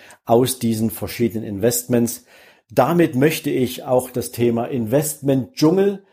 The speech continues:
fürs Erste abschließen und hoffe natürlich, dass du in den letzten zwei Folgen eine Menge mitnehmen konntest, dass du eine Menge lernen konntest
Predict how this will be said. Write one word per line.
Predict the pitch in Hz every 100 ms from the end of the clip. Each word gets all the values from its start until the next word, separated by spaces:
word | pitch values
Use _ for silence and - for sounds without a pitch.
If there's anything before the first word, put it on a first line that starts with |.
| _ _ -
fürs | - 139 139 139
Erste | - 139 151 - - 135 -
abschließen | 151 - - 160 180 175 180 180 - _ _ _
und | 131 107
hoffe | 117 160 151
natürlich, | 127 127 131 131 135 131 - _ _
dass | 123 120 -
du | 131 139 -
in | 131
den | 117 113
letzten | 131 139 - 139
zwei | - 117 110
Folgen | 107 - 123 139 135 135 131 _ _ _ _ _
eine | 120
Menge | 113 156 170
mitnehmen | 156 156 160 156
konntest, | 147 147 147 139 -
dass | 117
du | 120
eine | 110
Menge | 110 110 127 165
lernen | 143 120 127 139
konntest | 131 127 120 127 123